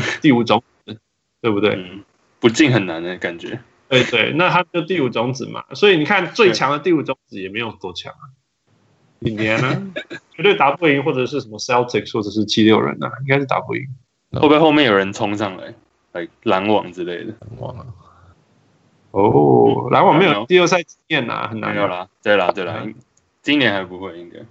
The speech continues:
Speaker 1: 而且篮网以后就随便啦。
Speaker 2: <laughs>
Speaker 1: 七八，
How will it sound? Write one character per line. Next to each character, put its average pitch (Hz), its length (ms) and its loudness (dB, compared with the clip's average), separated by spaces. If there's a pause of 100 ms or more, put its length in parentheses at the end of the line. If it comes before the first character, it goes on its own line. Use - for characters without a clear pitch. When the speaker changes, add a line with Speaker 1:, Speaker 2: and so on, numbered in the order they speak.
(300)
Speaker 1:
而 180 100 2
且 160 220 4
篮 135 200 2
网 147 220 2
以 117 40 -6
后 151 140 2
就 151 140 -2
随 107 180 -6
便 107 260 -8
啦。 110 200 -14 (400)
Speaker 2:
<laughs> 139 960 0 (240)
Speaker 1:
七 - 180 -6
八， 143 180 0